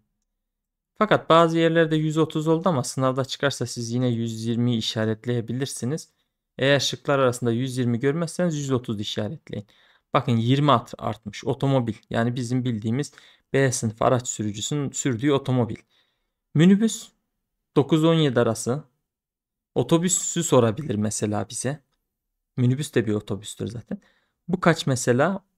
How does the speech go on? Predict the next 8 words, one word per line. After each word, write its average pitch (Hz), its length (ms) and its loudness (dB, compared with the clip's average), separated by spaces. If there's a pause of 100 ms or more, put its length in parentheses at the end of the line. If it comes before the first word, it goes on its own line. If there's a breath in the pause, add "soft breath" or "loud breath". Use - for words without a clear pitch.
(120)
Otobüse 135 460 0
göre 175 260 2
daha 160 240 6
ağır 117 280 6
bir 113 140 -2
vasıta 113 440 2
olduğu 131 280 2
için 208 280 0